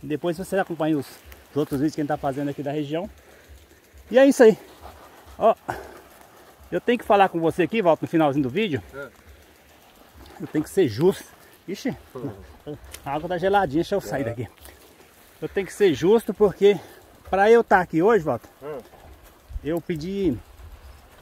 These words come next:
Speaker 1: não foi bem um, quase um patrocínio lá em Condado do Norte.
Speaker 2: Eu sei.
Speaker 1: Eu vou tá falando em outro vídeo, agradecendo o pessoal lá, mas eu vou adiantar aqui pra você.
Speaker 2: Uhum.
Speaker 1: Eles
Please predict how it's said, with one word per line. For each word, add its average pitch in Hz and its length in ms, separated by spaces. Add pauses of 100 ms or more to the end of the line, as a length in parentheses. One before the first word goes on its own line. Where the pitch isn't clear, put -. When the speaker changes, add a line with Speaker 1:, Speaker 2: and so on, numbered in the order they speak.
(600)
Speaker 1:
não 226 140
foi 277 220
bem 214 260
um, 233 220
quase 277 260
um 262 40
patrocínio 233 680
lá 143 180
em 160 60
Condado 160 400
do 165 100
Norte. 110 440
Speaker 2:
Eu 123 200
sei. 104 220 (560)
Speaker 1:
Eu 127 80
vou 151 80
tá 170 140
falando 160 360
em 160 60
outro 185 260
vídeo, 139 320
agradecendo 139 460
o 120 40
pessoal 120 400
lá, 139 140
mas 180 160
eu 185 60
vou 180 80
adiantar 135 340
aqui - 120
pra 117 120
você. 98 300 (360)
Speaker 2:
Uhum. 123 340 (440)
Speaker 1:
Eles 139 260